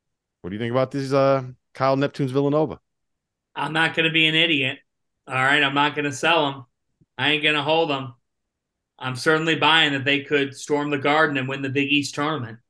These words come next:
Speaker 2: And the way that the draw could pan out for them as the sixth seed in the tournament could end up being a good draw because it looks like UConn's gonna be in the four or five game.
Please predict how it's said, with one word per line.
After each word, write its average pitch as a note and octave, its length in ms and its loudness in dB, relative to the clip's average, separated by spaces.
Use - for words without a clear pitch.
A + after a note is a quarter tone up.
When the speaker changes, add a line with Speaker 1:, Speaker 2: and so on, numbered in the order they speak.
Speaker 2:
And C3+ 220 0
the C3 60 -2
way D3 160 4
that D#3 140 0
the D3+ 80 -2
draw D3 340 0
could - 220 -12
pan C#3+ 180 -2
out D#3 240 0
for D#3+ 80 -4
them C#3+ 160 -2
as C3 160 -4
the C3 80 -8
sixth D#3+ 340 -4
seed D#3 220 0
in C#3 80 -2
the C3 80 -4
tournament C3+ 520 -6
could D3 160 2
end D#3+ 100 2
up C#3+ 100 -2
being D3+ 180 2
a C#3+ 40 -2
good C#3+ 180 -2
draw D#3 300 2
because C3+ 240 -8
it C3 80 -10
looks D3 220 -2
like C3 160 -2
UConn's D3 460 -2
gonna C#3+ 160 -4
be C#3 120 -2
in C3 60 -4
the C3 80 -10
four C#3+ 200 0
or C3+ 80 -6
five D#3 280 0
game. - 180 -12